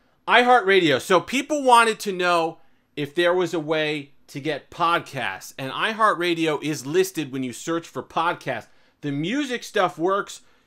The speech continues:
You could put in the live radio, the My Stations, but when you go over to the podcast portion of it, it says the podcast stuff is moved and it's in a different app, and I can't get that on here. I had a heck of a time trying to find a good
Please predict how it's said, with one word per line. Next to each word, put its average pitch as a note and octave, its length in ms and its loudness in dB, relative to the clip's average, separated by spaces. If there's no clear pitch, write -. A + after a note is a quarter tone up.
You B2+ 100 -10
could C#3 160 -8
put B3 180 2
in A#3 120 -2
the F#3+ 100 0
live E3+ 320 2
radio, F3+ 560 0
the D3 100 -6
My F#3 280 -2
Stations, E3+ 640 -4
but E3+ 140 0
when C#3+ 140 -4
you C#3+ 100 -6
go A#3 240 4
over G3 160 0
to E3+ 160 -6
the C3 80 -2
podcast F3+ 720 2
portion F3 520 2
of G#3 200 10
it, G#3 140 2
it D3+ 140 -4
says E3+ 220 -2
the C3 100 -8
podcast D3+ 640 -2
stuff - 300 -4
is G#2+ 140 -8
moved B2 420 -8
and B2+ 160 -10
it's A#2+ 160 -12
in B2 80 -6
a G#2 80 -8
different A2 340 -10
app, A2 240 -10
and G#2 100 -16
I A2 60 -12
can't A2 300 -14
get G#2+ 180 -18
that G#2+ 140 -12
on G#2 80 -16
here. A2 100 -18
I G#3+ 160 4
had G3 140 2
a C#3 80 0
heck E3+ 240 0
of D3+ 100 -2
a B2+ 80 -4
time B2+ 360 -6
trying D3 280 -2
to C3 60 -6
find C3+ 280 -2
a G#2+ 60 -12
good B2+ 380 -2